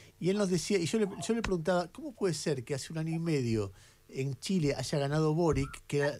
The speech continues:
lo más de izquierda que se votó en Chile desde que volvió la democracia, y un año y medio después en la constituyente haya arrasado Kast, que es lo más de derecha que, eh, se votó desde que volvió la democracia a Chile?".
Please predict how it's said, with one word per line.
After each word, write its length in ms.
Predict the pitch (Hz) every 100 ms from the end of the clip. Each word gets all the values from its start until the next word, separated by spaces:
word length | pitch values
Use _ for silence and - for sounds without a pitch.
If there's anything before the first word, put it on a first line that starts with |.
| -
lo 200 | 139 151
más 240 | 185 220
de 80 | 208
izquierda 640 | 156 - 202 202 202 196 -
que 260 | 156 170
se 200 | 165 -
votó 340 | 143 131 123 180
en 140 | 170
Chile 400 | - 185 185 190 185 - - -
desde 500 | 131 160 143 147 135
que 280 | 151 160
volvió 360 | 165 120 120 143
la 80 | 139
democracia, 720 | 139 151 170 147 - 143 160 - - - - -
y 360 | - 190 196 - -
un 140 | 214
año 160 | 233 226
y 60 |
medio 160 | 208 220
después 380 | 196 - 190 151
en 60 | 147
la 80 |
constituyente 640 | 135 151 160 180 - 220 226
haya 280 | - 156 190
arrasado 520 | 165 139 131 - 185 175
Kast, 260 | - 185 160 - - - -
que 80 | -
es 60 | 190
lo 140 | 190
más 240 | 175 220 214
de 140 | 202
derecha 520 | 170 151 190 - 196 160
que, 300 | 160 170 196 - - - 139
eh, 520 | 139 139 131 127 123 127 -
se 100 | 180
votó 480 | 160 - 185 190
desde 280 | 196 143 131
que 100 | 131
volvió 200 | 131 143
la 60 | 151
democracia 480 | 135 127 139 - 113
a 20 |
Chile?". 380 | - 95 82